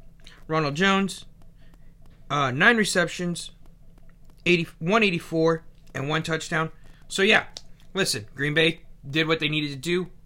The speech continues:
uh, with a, a weaker San Francisco team because of injuries. They went out there and won. So there you go. That's what I thought would happen.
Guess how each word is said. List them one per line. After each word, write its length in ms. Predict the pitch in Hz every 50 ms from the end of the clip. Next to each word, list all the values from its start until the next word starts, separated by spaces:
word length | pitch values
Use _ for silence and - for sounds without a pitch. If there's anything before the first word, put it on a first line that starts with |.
| -
uh, 320 | 135 135 131 127 123 120 113
with 200 | 120 135 127 -
a, 160 | 131 120 110 - - - - - - - -
a 120 | - 127
weaker 680 | 131 139 180 190 185 - 185 180 170 165 156 156 - - - - - - - - - - - -
San 200 | - - - 170
Francisco 460 | 135 156 139 - 180 - - - 180 165
team 220 | - - 180 165
because 240 | 151 139 139 139 123
of 80 | 127
injuries. 320 | 156 180 175 190 208 180 -
They 140 | - - 120
went 140 | 123 131
out 120 | 139 143 -
there 100 | 160 151
and 140 | 147 156 190
won. 200 | 233 180 107 - - - - - - -
So 160 | - - 123
there 140 | 113 123 123
you 160 | 123 127 127
go. 300 | 135 156 147 123 - -
That's 220 | - 117 113 - 139
what 160 | 131 - -
I 80 | 131
thought 240 | 127 - 123 120 117
would 120 | 110 127 123
happen. 360 | 151 160 143 - - 107